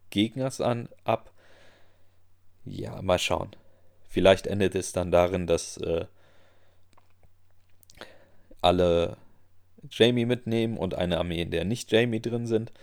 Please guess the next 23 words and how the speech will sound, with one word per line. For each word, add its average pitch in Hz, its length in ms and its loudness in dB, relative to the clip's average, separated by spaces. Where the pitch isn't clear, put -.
und 87 180 -4
die 87 80 2
anderen 98 360 2
nehmen 87 240 0
alle 90 260 4
eine 87 240 0
Armee, 90 420 0
in - 100 -8
der - 120 -2
kein 127 320 -2
Attachment 113 560 2
ist - 340 -2
oder 87 160 4
keine 85 340 2
Infanterieeinheit 110 1160 0
und 85 220 -2
eine 85 240 0
Armee, 85 240 0
in 87 120 -4
der 92 180 10
das 127 180 4
drinne 120 320 -2
ist. 123 320 -4